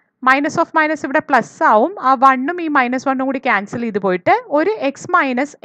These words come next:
n വരും അല്ലേ? So x minus n by ആദ്യത്തെ ടേമിന്റെ ഡിനോമിനേറ്റർ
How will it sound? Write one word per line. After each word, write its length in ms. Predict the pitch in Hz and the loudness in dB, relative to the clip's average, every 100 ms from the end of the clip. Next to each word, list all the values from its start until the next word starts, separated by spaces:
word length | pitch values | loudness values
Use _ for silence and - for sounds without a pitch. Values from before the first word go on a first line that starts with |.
| 214 | -4
n 60 | 220 202 | -2 -2
വരും 220 | 165 180 | 0 0
അല്ലേ? 160 | 311 240 - _ _ _ _ - | 0 -4 -6 _ _ _ _ -6
So 100 | 220 202 202 - 226 214 | 0 0 0 -6 -10 -10
x 40 | - - | -8 -4
minus 460 | 349 320 302 285 269 - 220 226 220 | -2 0 -2 -2 -4 -8 -6 -6 -6
n 20 | 233 233 - 175 | -8 -12 -16 0
by 200 | 185 175 269 440 - 226 | 2 2 0 -6 -2 0
ആദ്യത്തെ 280 | 220 233 247 247 | 0 -2 -2 0
ടേമിന്റെ 320 | 233 233 240 240 | 0 0 -4 -2
ഡിനോമിനേറ്റർ 600 | 233 233 240 247 247 | 0 0 0 -4 -2